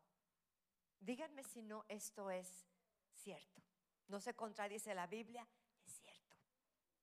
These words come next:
Ahora, hubo estudiosos acer-, hay estudiosos acerca de, de este tema,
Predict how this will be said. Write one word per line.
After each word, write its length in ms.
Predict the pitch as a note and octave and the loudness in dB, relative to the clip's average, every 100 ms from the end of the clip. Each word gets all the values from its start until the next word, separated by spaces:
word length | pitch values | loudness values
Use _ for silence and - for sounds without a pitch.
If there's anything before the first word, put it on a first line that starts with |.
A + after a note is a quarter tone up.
| _ _ _ _ - - - | _ _ _ _ -20 -18 0
Ahora, 340 | B3+ C4 C4 F3+ - _ _ - _ _ _ _ _ | 10 12 12 6 -4 _ _ -20 _ _ _ _ _
hubo 220 | D#4+ G4 | 10 12
estudiosos 640 | A#4 - C#4+ C4 C#4 C#4+ C4 | 10 8 6 8 6 6 2
acer-, 280 | A3+ B3 - | 2 2 10
hay 220 | B3+ E4+ | 10 10
estudiosos 500 | C#4 B3+ A3+ A3+ A3 | 0 2 2 2 -2
acerca 400 | G3 G#3+ F#3+ G#3+ | 2 2 4 2
de, 220 | F#3+ E3+ | 2 -2
de 140 | F3+ F#3+ | 0 0
este 240 | F3+ G#3 | 2 0
tema, 360 | G#3 F3 E3+ | 2 0 0